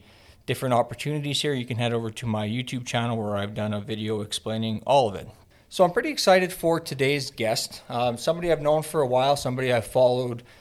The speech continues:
um, online and his business adventures, uh, over the last couple of years.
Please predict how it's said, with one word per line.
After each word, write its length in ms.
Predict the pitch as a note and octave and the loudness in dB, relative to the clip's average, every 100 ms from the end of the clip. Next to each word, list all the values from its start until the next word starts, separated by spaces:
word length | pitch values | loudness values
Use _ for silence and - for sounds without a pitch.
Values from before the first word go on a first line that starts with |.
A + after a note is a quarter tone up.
| - - _ | -20 -20 _
um, 540 | - A#2 A#2 A2+ A2 - | 0 2 2 0 -2 0
online 600 | B2+ A#2 A#2 B2+ C#3+ C#3+ | 0 2 6 6 6 2
and 160 | B2 A2 | 0 -2
his 180 | B2 A2 | -4 -4
business 440 | A#2+ B2+ B2+ A#2+ | -2 -2 -2 -6
adventures, 800 | A#2 A#2 A#2+ B2 B2+ B2+ B2 - - | -4 -2 -2 0 -2 -2 -4 -8 -6
uh, 160 | A2 A2 | -2 0
over 220 | B2 B2+ | 0 -2
the 100 | B2 | 0
last 280 | A#2+ A#2 - | 0 0 0
couple 320 | C3 - A#2 | -4 -2 -2
of 120 | G#2+ | -2
years. 440 | G#2 G#2 C#3+ D3+ | 0 0 -2 -6